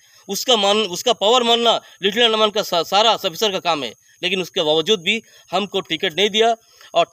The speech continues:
टाली क्लर्क का जो इसमें ये है, उसमें मेरा नाम काट दिया ताकि इस आदमी को टिकट नहीं मिलना।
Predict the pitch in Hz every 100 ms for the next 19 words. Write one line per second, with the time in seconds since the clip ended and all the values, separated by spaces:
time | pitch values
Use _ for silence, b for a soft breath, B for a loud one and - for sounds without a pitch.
0 | 175 220 277 269 254 240 202 214 196 208
1 | 190 180 196 175 139 b b 175 180 208
2 | 185 175 156 156 180 170 160 165 147 160
3 | 147 156 185 160 143 160 175 151 143 127
4 | 135 123 113